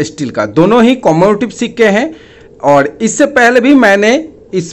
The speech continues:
पाँच रुपए और इस एक रुपए के सिक्के के बारे में वीडियो बनाया था, लेकिन वो बहुत पहले, प्राइस उस समय अलग था।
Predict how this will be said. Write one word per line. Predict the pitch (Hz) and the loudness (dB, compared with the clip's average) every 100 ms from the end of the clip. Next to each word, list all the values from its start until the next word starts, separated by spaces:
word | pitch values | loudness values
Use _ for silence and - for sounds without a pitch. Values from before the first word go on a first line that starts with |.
| - | -6
पाँच | 180 190 220 | -2 0 -2
रुपए | 214 240 233 | -2 2 2
और | 285 165 151 | 2 2 2
इस | 160 160 - | 2 0 -2
एक | 202 208 | -4 -2
रुपए | 226 226 220 | -2 0 0
के | 220 | -2
सिक्के | - 156 190 | -4 -6 -4
के | 196 | -2
बारे | 170 170 | 0 0
में | 180 196 247 | 0 -2 -6
वीडियो | 131 135 151 131 | -4 0 0 0
बनाया | 113 135 175 | 0 0 0
था, | 170 208 - - - | -2 -4 -6 -20 -8
लेकिन | 170 202 226 | -4 -2 0
वो | 180 208 196 127 | 2 2 0 0
बहुत | 151 190 214 | 2 2 0
पहले, | - 185 226 | 0 0 0
प्राइस | 240 - 175 208 226 - - - | -4 -2 0 0 -2 -10 -20 -8
उस | 190 180 | -8 -4
समय | 190 160 143 - | 0 0 0 0
अलग | 165 185 | 0 0
था। | - 196 | -2 -4